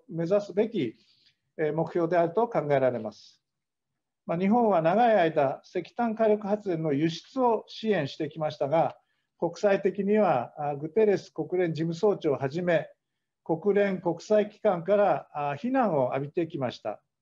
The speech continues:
しかし、今年七月には、インフラシステム輸出戦略が改定され、えー、新規の石油、えー、石炭、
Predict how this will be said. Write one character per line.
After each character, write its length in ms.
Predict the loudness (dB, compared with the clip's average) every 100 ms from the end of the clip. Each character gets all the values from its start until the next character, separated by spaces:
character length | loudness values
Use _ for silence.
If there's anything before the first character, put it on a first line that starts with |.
| _ _ _ _
し 100 | -6
か 140 | -6
し、 160 | -4 -4
今 160 | -4 -2
年 500 | -2 0 -2 -2 -8
七 260 | -18 -6 -2
月 260 | -2 -2
に 140 | 0 2
は、 320 | 4 2 -4 _ _ _ _ _
イ 100 | -2
ン 80 | -2
フ 120 | 0
ラ 120 | 0 0
シ 160 | -2
ス 100 | -4
テ 120 | -2
ム 100 | -2
輸 100 | -4
出 380 | -6 -4 -4 -4 _ _
戦 280 | -4 0 0
略 260 | -2 -2
が 220 | 0 0 0
改 260 | -2 0
定 140 | 0 0
さ 180 | 2
れ、 320 | 2 0 -2 -10 _ _ _ -6
え 180 | -2 -2
ー、 40 |
新 220 | -2 -4
規 180 | -2 0
の 120 | 0
石 200 | 0 -2
油、 280 | 0 2 2 0
え 80 | -4
ー、 0 |
石 300 | -2 -4 -2
炭、 320 | 0 0 0